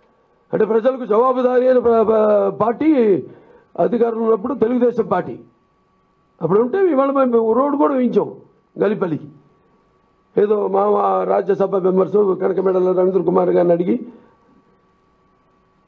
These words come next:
ఒక ముప్పై ఐదు లక్షలతో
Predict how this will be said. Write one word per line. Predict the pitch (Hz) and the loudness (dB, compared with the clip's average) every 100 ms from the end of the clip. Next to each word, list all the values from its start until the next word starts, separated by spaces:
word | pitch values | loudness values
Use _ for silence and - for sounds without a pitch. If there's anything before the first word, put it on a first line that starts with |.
| _ _ _ _ _ - | _ _ _ _ _ -4
ఒక | 185 196 | 0 0
ముప్పై | 196 190 190 | -2 -4 -2
ఐదు | 196 190 185 180 175 175 | 0 0 0 0 2 2
లక్షలతో | 175 170 196 - - _ _ - 262 | 0 -2 -6 -6 -14 _ _ -4 -2